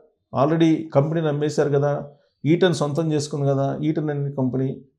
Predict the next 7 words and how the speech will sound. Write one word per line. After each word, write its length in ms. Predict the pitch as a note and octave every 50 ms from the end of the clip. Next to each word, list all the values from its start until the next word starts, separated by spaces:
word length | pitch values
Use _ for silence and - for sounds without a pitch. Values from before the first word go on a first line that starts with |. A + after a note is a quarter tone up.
| _ _ _ _ _ -
మరి 160 | C#3 D3+ D3 C#3+
డబ్బులు 300 | C#3 C#3 D3+ F3 F#3 E3+
పడ్డాయని 420 | D#3+ D#3 D3+ D#3 D3+ D3 D3 D3
చెప్పి 180 | C#3+ C#3 C#3+ B2+
వెతికితే 560 | A#2+ C3 D3 D3+ D3+ F#3+ G#3+ C4 D#4 - - _ _ _ _ _ _ _ _ _ _ _ _ _ _ _ _ _ _ _ _ _ _ _ _ _ _ _ -
ఈ 100 | F3+ F3+
ఉద్యోగంలో 920 | F3 E3 E3 D#3+ E3 A3 A3 A3 A3 G#3+ G3 F#3 F3 E3+ E3+ F#3+ B3 - -